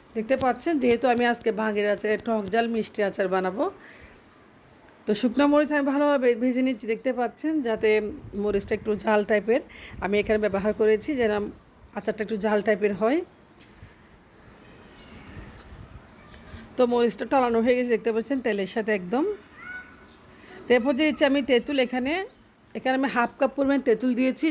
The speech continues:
যেহেতু টক ঝাল মিষ্টি আচার বানাবো বাঙ্গির আচারের। তো বাঙ্গি যেহেতু এমনিতে টক না, তো তেঁতুল দিয়ে আমি আজকে বাঙ্গির আচারটা বানিয়ে আপনার সাথে শেয়ার করতেছি। দেখতে পাচ্ছেন তেঁতুলটা আমি তেলের সাথে ভালোভাবে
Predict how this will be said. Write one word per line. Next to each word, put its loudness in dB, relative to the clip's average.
যেহেতু -2
টক 4
ঝাল 2
মিষ্টি -2
আচার -4
বানাবো -2
বাঙ্গির 0
আচারের। 0
তো 2
বাঙ্গি 0
যেহেতু 2
এমনিতে 0
টক 4
না, 0
তো -2
তেঁতুল 0
দিয়ে 4
আমি 0
আজকে -6
বাঙ্গির 0
আচারটা -2
বানিয়ে 0
আপনার -10
সাথে 0
শেয়ার 2
করতেছি। -4
দেখতে 2
পাচ্ছেন 0
তেঁতুলটা 0
আমি 2
তেলের 0
সাথে -2
ভালোভাবে 2